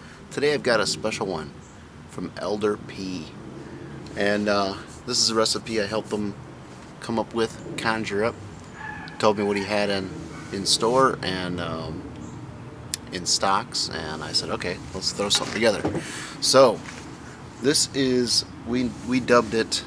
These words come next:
I think I came up with the name, Any Kind of I P A Will Do. And it's, uh, Maris Otter, some two-row, <clears throat> a little Pilsner, flaked oats,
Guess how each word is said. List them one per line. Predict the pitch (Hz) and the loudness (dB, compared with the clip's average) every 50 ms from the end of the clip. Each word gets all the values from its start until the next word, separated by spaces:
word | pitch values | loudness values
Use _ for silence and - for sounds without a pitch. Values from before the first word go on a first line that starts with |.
| - - - | -8 -10 -6
I | 110 | -2
think | 113 117 107 | 0 2 2
I | 107 107 | 2 2
came | 98 - 110 110 | 2 0 0 0
up | 107 92 | 0 -2
with | 95 98 | -4 -4
the | 104 | -4
name, | 101 101 104 104 104 104 101 98 - - - - - - - - - - - | -2 0 2 2 2 2 0 -4 -6 -10 -16 -16 -16 -16 -16 -16 -12 -6 -2
Any | 131 123 120 | 0 0 0
Kind | 110 - - 113 107 104 | 0 2 2 2 2 2
of | 101 95 101 | 0 0 2
I | 101 104 101 | 2 0 0
P | 107 - 104 101 98 | -2 -4 -2 0 0
A | 98 98 | 0 0
Will | 95 95 95 | -2 -2 -4
Do. | 87 92 95 98 104 117 131 - - - - - - - - - - - - - - - - - - - - - | -4 -4 -4 -2 -4 -4 -6 -10 -14 -14 -14 -16 -16 -16 -16 -16 -18 -16 -16 -16 -14 -14 -14 -12 -12 -12 -8 -4
And | 120 120 117 117 117 110 107 | 0 2 4 4 4 4 2
it's, | 110 110 - - - - | 0 0 0 2 2 6
uh, | 113 107 104 104 104 98 95 98 98 - - - - - - - - - - - - - - - - | 8 10 10 10 10 10 8 6 4 -2 -12 -14 -14 -14 -14 -14 -12 -14 -14 -12 -14 -14 -12 -10 -4
Maris | - 135 143 139 123 - - | 0 2 4 4 4 4 6
Otter, | 131 127 123 117 117 123 123 120 - | 6 8 6 6 4 2 -2 -4 -6
some | - - - 92 - - - - - - - - | -4 -4 -4 -4 -6 -8 -10 -14 -14 -14 -10 -4
two-row, | - - 139 131 127 120 117 117 113 113 113 113 - - - - - - - - | 0 2 2 4 6 6 6 6 6 4 2 0 -6 -12 -14 -14 -16 -16 -16 -16
<clears throat> | - - - - - - - - | -16 -16 -16 -16 -16 -4 4 6
a | 202 226 - 156 135 117 117 | 8 8 8 6 2 0 0
little | 120 127 139 127 117 | 2 4 6 6 4
Pilsner, | - - 139 127 123 120 - 123 117 110 110 110 - - - - - - - - - - - - - - - - - - - - - - - - - - - - | 4 4 4 4 4 4 2 0 0 0 -2 -2 -4 -8 -14 -14 -14 -14 -14 -14 -14 -14 -14 -14 -14 -14 -14 -14 -14 -14 -14 -12 -12 -12 -12 -12 -12 -12 -12 -14
flaked | - - - 139 147 147 - - - - | -10 -4 2 4 4 4 4 2 0 2
oats, | 113 120 117 117 107 - - - - - - | 4 4 4 2 0 -2 -2 -2 -2 -4 -6